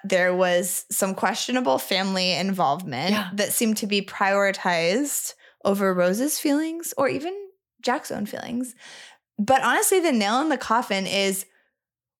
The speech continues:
Speaker 1: why the heck did he bring all of their love letters to Ireland? Who is packing his suitcase and saying, "I have fifty pounds to take with me overseas for a
Speaker 2: year.
Speaker 1: year"? And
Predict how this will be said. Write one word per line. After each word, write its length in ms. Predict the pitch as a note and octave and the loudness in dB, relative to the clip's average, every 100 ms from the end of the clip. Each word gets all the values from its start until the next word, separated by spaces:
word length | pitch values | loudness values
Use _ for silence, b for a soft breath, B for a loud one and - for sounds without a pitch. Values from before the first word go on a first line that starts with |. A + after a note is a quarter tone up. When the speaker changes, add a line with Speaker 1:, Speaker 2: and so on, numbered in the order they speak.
| - | -6
Speaker 1:
why 440 | G#3+ A#3 B3 D#4+ G#4+ | 0 2 4 4 4
the 240 | B4+ G4 | 4 2
heck 320 | A#3+ B3+ - | 0 0 0
did 140 | C#4+ A#3+ | -2 0
he 120 | B3+ | 0
bring 280 | G#3 G#3 - | 2 -2 2
all 180 | G3 G3+ | 2 2
of 160 | A#3 | 2
their 180 | A3 G3+ | 0 0
love 360 | F#3+ F3+ C4+ A#3+ | 0 0 0 0
letters 600 | F#3+ F3 E3 F3+ F#3+ - | 0 2 2 2 0 -2
to 140 | B3+ - | -2 0
Ireland? 1000 | G3 B3 D4+ B3+ G3 E3+ G1+ F3+ - - B B - | 0 2 2 2 2 -2 -6 -6 -4 -4 B B -4
Who 460 | - E4+ F#4+ A4+ A4+ B B B C#4+ | 4 6 8 6 2 B B B -2
is 220 | D#4 C#4 | 0 -2
packing 680 | - C4 A#3+ - C#4 B3+ B3 A#3 | -2 0 2 2 2 2 2 0
his 260 | B3 B3+ | 2 2
suitcase 760 | - B3 B3+ - A3+ F#3 G#3+ - | 2 0 0 0 0 2 0 -2
and 240 | G3+ A3 A3 | 0 2 2
saying, 220 | G3+ G3 | 2 2
"I 40 | A3+ | 0
have 160 | B3 | 0
fifty 400 | - A3+ A3+ B3+ | 0 -2 0 -2
pounds 460 | B3 G#3+ G3 G3+ - | 0 0 0 0 -2
to 100 | A3 | -2
take 320 | G#3+ G3 F#3+ | 0 -2 0
with 240 | F#3+ G3+ - | -2 -2 -2
me 340 | F#3 F3 F3+ - | 0 2 0 2
overseas 540 | G#3 A#3+ B3 A#3 D#4 | 2 4 4 4 4
for 140 | G#3+ B3 | 4 4
a 80 | B3+ | 4
Speaker 2:
year. 240 | C4+ C4 | 4 4
Speaker 1:
year"? 300 | F#3+ A#3+ F4+ B B B B _ - | 4 2 0 B B B B _ -4
And 400 | B3+ B3+ C4 B3 | 0 2 2 0